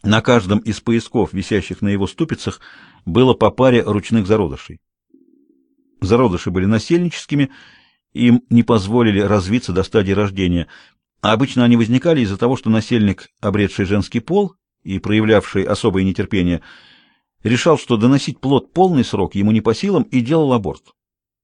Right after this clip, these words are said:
В результате он приобретал преданных домашних зверьков. Насельники могли выживать самостоятельно почти с самого момента зачатия.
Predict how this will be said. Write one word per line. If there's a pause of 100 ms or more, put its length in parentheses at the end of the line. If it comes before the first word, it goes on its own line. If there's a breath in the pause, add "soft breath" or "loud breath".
(480)
В
результате (100)
он
приобретал
преданных
домашних
зверьков. (1040 soft breath)
Насельники
могли
выживать
самостоятельно
почти
с
самого
момента
зачатия.